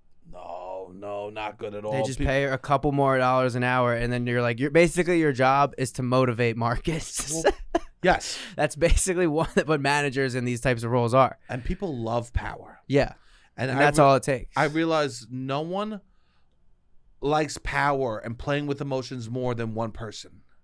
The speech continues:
Speaker 2: Who?
Speaker 1: A judge on a reality competition show.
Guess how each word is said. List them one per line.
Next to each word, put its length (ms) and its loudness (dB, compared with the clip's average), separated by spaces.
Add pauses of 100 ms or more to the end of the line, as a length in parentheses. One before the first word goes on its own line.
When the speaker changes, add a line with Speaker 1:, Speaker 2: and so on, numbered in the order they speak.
(880)
Speaker 2:
Who? 240 -6 (1200)
Speaker 1:
A 100 0
judge 440 0
on 140 0
a 60 0
reality 600 0
competition 640 -8
show. 380 -12